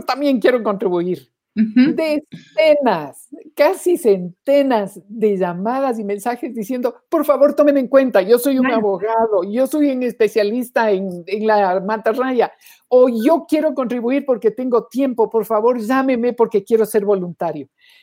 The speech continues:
Speaker 1: Y es a través de esos mecanismos de gobernanza donde tú despiertas el interés de la comunidad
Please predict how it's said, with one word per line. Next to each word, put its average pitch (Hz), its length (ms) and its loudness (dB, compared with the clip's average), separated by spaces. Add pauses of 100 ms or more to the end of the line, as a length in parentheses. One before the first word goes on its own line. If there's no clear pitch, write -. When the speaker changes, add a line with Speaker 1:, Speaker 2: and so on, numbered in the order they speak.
(200)
Speaker 1:
Y 233 220 2
es - 360 -2
a 202 140 -2
través 226 540 0
de 185 320 2
esos 392 380 4
mecanismos 208 600 0
de 185 80 0
gobernanza 196 680 -4
donde 196 300 2
tú 254 400 -4 (240)
despiertas 277 1080 0
el 208 160 0
interés 190 400 -2
de 240 80 2
la 220 140 0
comunidad 185 500 -4